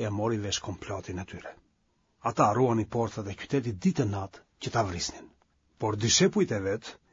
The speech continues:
e morën natën dhe e zbritën nga muri, duke ulur poshtë në një shport. Kur arriti në Jeruzalem, ai u përpoq të bashkohej me dishepujt,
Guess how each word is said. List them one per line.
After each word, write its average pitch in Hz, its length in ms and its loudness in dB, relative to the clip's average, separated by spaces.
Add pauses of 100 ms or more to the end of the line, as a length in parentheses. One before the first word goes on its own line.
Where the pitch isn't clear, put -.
(100)
e 113 80 -2
morën 143 440 8
natën 139 380 4
dhe 113 100 2
e 104 100 0
zbritën 110 400 -2
nga 101 120 0
muri, 101 360 0
duke 104 280 -2
ulur 107 400 0
poshtë 104 340 -4
në 107 80 -4
një 90 140 -4
shport. - 480 -10 (720)
Kur 107 140 -2
arriti 160 360 8
në 135 160 10
Jeruzalem, 113 560 2 (560)
ai 135 160 8
u - 80 4
përpoq 123 320 -2
të 101 120 -4
bashkohej 110 520 0
me 101 140 -6
dishepujt, - 600 -6